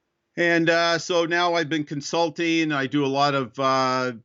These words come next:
um, coach development work, mostly outside of where I live. And I've just started this website now, evil track sport dot com, to try to,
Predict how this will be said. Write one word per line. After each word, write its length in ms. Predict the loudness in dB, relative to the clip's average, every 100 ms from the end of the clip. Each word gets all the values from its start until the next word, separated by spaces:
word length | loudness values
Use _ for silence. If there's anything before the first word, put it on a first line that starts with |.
| _ -20 -10
um, 600 | -6 -4 -4 -4 -6 -2
coach 300 | 0 0 -2
development 540 | 0 2 2 2 -2
work, 400 | -2 0 0 0
mostly 1000 | -2 -2 -4 -6 -2 0 2 0 -4 -8 -18 _ _ -2
outside 640 | -2 -2 -4 0 2 2
of 80 | 0
where 240 | 2 2 2
I 100 | 0
live. 600 | 0 0 0 -2 -8 -16 -8
And 400 | -4 -2 -2 0
I've 200 | -2 -2
just 400 | -6 -6 -12 -12
started 540 | -4 0 2 0 -4 -6
this 200 | -6 -4
website 680 | -2 -2 -2 -2 0 -2
now, 440 | -2 -2 0 -2 -2
evil 240 | -2 -2
track 280 | -4 -4 -4
sport 360 | -6 -4 -4 -2
dot 240 | -2 -2
com, 300 | -2 -2 -2
to 80 | -4
try 220 | -2 0
to, 160 | -2